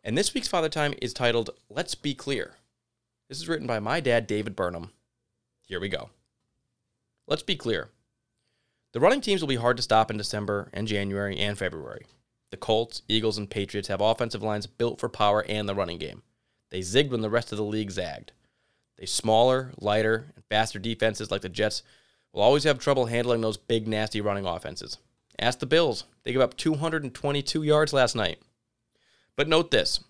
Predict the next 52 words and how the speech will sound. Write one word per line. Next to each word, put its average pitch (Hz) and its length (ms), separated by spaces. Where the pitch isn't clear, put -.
That 143 180
efficient 160 380
run 117 140
game 139 300
is 101 100
the 110 120
offense 113 260
that 67 140
J 104 200
D 107 140
is 95 120
building. 95 460
We 139 80
will 151 80
be 151 100
one 139 200
of 135 40
those 131 180
teams 123 260
sooner 120 260
rather 107 220
than 98 100
later, 101 360
so 85 100
stand 104 300
by." 90 260
Now, 113 120
what 208 120
about 156 220
Zach? 98 260
Let's 156 140
be - 100
clear 180 220
on 143 140
that, 120 180
too. 85 220
This - 200
season 160 280
is 131 160
about 131 200
Zach 117 240
Wilson 110 300
and - 140
his - 100
acclimation 107 560
to 101 80
playing 98 300
in 98 80
the 98 100
N 92 100
F 92 140
L. - 220